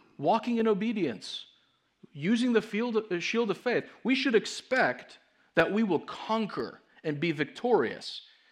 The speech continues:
through the strength that Jesus Christ provides. So we shouldn't be defeatists as we walk away from this. We should have a confidence that Jesus will strengthen us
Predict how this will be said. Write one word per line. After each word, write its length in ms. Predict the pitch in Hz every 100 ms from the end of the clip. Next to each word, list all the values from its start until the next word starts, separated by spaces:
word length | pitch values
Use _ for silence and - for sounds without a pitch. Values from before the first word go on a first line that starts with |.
| _ -
through 100 | 156
the 80 | 139
strength 320 | - 165 165
that 100 | 139
Jesus 300 | 135 135 127
Christ 380 | - 117 - - _
provides. 640 | - 127 156 135 90 - - _ -
So 120 | 175
we 100 | 202
shouldn't 280 | 285 302 214
be 100 | 175
defeatists 640 | 160 - 226 190 165 -
as 100 | 127
we 60 | 120
walk 240 | 113 110
away 160 | 113 110
from 180 | 113
this. 280 | 120 214 - _ _ _ _ _ _ _ _ _ - -
We 120 | 165
should 140 | 160 180
have 100 | 156
a 40 |
confidence 880 | - - 208 202 147 123 117 - - _ _ _ _ _ _ _ _ _ _ _ _ _ -
that 80 | 123
Jesus 420 | 160 165 147 -
will 80 | 127
strengthen 540 | - 143 143 143 123
us 280 | 113 -